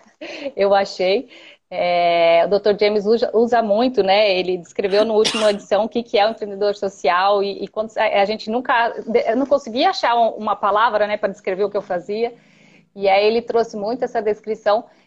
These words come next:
E aí eu sempre fui pesquisando e acompanhando esses conteúdos, e aí conheci o Instituto Legados, e, e aí eu vi que tinha inscrição, eu falei,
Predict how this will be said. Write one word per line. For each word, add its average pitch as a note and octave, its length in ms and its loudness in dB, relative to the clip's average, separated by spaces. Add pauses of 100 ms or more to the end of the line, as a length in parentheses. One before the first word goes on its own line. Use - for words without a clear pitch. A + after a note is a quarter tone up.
E A3 100 0
aí A#3+ 160 4
eu D4+ 80 4
sempre E4 320 0
fui D4+ 260 0
pesquisando C4+ 640 2
e - 20 2
acompanhando A#3+ 540 0
esses B3 160 -14
conteúdos, A#3+ 560 2
e B3 100 2
aí A3+ 140 2
conheci A#3+ 640 0
o D4+ 40 0
Instituto A3 400 -8
Legados, G#3+ 640 0
e, A#3 200 -4 (320)
e A3 60 6
aí A3 180 2
eu D4+ 80 4
vi C#4+ 200 -2
que D4+ 100 -8
tinha C4+ 360 -2
inscrição, A#3 440 -2
eu C4+ 60 -4
falei, E4+ 180 -2